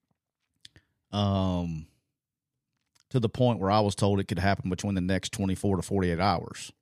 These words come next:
Um, in this certain, in this particular case, um, I can't make this up. I was told that. This is what was funny. Um,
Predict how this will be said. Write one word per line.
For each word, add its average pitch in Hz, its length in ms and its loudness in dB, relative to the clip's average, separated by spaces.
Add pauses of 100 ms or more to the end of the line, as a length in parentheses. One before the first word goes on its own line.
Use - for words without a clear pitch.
(880)
Um, 90 540 -2 (1160)
in 110 100 4
this 123 160 4
certain, 123 480 -2
in 113 140 2
this 127 160 0
particular 107 640 -2
case, 95 480 -2 (680)
um, 101 440 0
I 123 140 4
can't 131 300 -2
make 101 240 0
this - 260 0
up. 110 280 0 (140)
I 107 140 4
was 110 240 0
told 110 340 0
that. 120 260 2 (120)
This 127 220 0
is 95 160 -6
what 95 140 -6
was 95 100 -8
funny. 87 360 -6 (880)
Um, 90 560 0